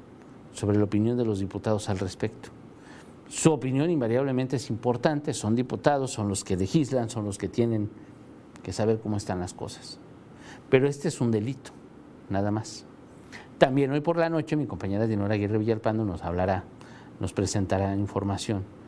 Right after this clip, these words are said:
sobre los robos, sobre robos en el, en el estado, los robos por municipios. Usted sabe que hay organizaciones no gubernamentales que hacen análisis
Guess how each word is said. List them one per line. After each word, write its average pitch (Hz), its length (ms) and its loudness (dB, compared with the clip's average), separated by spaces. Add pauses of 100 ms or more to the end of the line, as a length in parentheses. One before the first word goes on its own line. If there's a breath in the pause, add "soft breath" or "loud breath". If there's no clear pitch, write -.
(320 loud breath)
sobre 147 520 2
los 117 240 0
robos, - 580 -2 (1500 loud breath)
sobre 127 340 4
robos 156 520 -2
en 101 120 -2
el, 95 260 2
en 95 180 0
el 92 120 2
estado, - 380 -6 (1900 loud breath)
los 104 120 2
robos 123 300 2
por 107 160 -2
municipios. - 640 -8 (360 loud breath)
Usted 143 260 4
sabe 147 280 2
que 127 80 -2
hay 123 100 4
organizaciones 110 800 0
no 120 80 2
gubernamentales 120 1000 0
que 110 120 2
hacen 110 300 0
análisis 117 800 -2